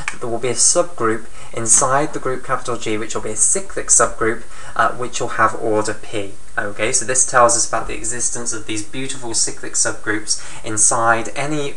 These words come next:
order, uh, sorry, any finite group,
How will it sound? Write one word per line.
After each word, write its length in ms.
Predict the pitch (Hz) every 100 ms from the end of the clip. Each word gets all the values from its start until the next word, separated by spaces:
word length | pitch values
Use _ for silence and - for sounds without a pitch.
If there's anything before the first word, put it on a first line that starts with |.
| -
order, 540 | 117 113 110 117 110 - -
uh, 100 | -
sorry, 220 | - 98
any 240 | 127 151 160
finite 640 | - 131 139 131 120 -
group, 340 | 113 107 107